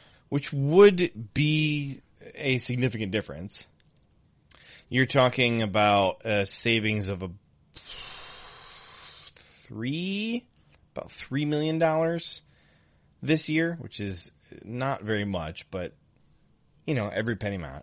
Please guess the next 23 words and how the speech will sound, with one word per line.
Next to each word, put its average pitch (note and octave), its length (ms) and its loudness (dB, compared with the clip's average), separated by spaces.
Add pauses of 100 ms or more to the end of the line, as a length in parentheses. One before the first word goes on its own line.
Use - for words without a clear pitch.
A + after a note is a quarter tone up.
(100)
matters. E2+ 480 -12 (640)
But D3+ 120 -6
I, C#3+ 220 -6
I D3 120 0
just, E3 280 -2
I'm C#3 340 0
gonna D3+ 180 -4
be D#3 80 -2
really C3 640 -2
interested B2 680 -6
to G2+ 80 -8
see F#2+ 580 -6 (480)
what A2 600 -2
exactly G#2 600 -4
they F#2 160 -8
change D2+ 580 -12
if F#2+ 120 -12
he F#2+ 120 -10
plays F#2+ 320 -6
somewhere F2 300 -8
in E2 80 -10
twenty E2 240 -14
twenty-three. - 480 -18